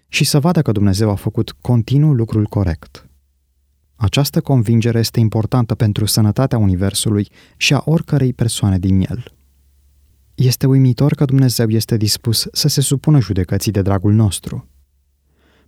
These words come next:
Pentru că îi pasă de sentimentele noastre, chiar și în veșnicie, el le oferă celor răscumpărați o perioadă de o mie de ani pentru a-i examina acțiunile.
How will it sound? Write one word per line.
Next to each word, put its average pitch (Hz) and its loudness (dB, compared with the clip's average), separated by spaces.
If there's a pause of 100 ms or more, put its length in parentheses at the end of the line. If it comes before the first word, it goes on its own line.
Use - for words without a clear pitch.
Pentru 101 -2
că - -4
îi 92 0
pasă 123 -2
de 90 -4
sentimentele 95 -2
noastre, 104 0 (280)
chiar 190 0
și - -2
în 151 4
veșnicie, 110 -2 (380)
el 143 2
le 139 2
oferă 170 0
celor 139 0
răscumpărați 120 -2
o - -4
perioadă 120 0
de 113 0
o 110 2
mie 156 4
de 120 0
ani 107 0 (240)
pentru 139 0
a-i 135 0
examina 135 2
acțiunile. - -2